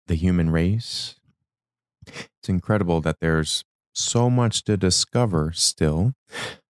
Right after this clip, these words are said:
about the universe, and yet here we are in twenty twenty-three, still committing war crimes. And we are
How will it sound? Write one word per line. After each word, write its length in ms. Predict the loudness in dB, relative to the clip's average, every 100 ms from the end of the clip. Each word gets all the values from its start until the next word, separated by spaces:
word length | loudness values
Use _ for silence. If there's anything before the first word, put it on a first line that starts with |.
| -8
about 240 | -2 -2 0
the 60 |
universe, 480 | 0 2 2 0 0
and 120 | 0
yet 240 | 2 0 -2
here 180 | -2 0
we 140 | 2 2
are 180 | 4
in 80 | 2
twenty 280 | 2 0 0
twenty-three, 560 | 0 0 0 0 0 0 -6 -20 -12 -10 -10 -14 -20 -20 _ _ _ _ _ _
still 360 | -6 0 2 2
committing 500 | 2 2 4 4 2 -2 -4 -2
war 260 | 2 2 0
crimes. 680 | 0 0 -2 -4 0 0 2
And 1120 | 0 0 0 0 0 -2 -4 -6 -2 0 2
we 180 | 2 2
are 480 | 2 2 2 -2